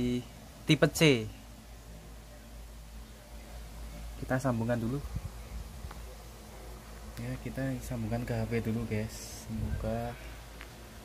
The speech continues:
kita lihat suaranya. Oh, ternyata ini nyala ya. Ini nyala dengan baik. Terus kita masukkan menggunakan Android, use Android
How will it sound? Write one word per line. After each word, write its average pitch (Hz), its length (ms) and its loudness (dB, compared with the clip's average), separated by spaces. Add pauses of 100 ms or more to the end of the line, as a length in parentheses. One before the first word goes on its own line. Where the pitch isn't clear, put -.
(160)
kita 113 240 -4
lihat 113 240 2
suaranya. 113 560 2
Oh, 143 160 8
ternyata 131 560 4
ini 156 160 4
nyala 151 320 8
ya. 127 240 4 (1040)
Ini 127 320 -4
nyala 117 320 -2
dengan 113 160 0
baik. 127 240 2 (1500)
Terus 170 160 0
kita 175 480 8 (640)
masukkan 143 560 6
menggunakan 139 800 4
Android, 120 400 6
use 117 560 4
Android 135 400 6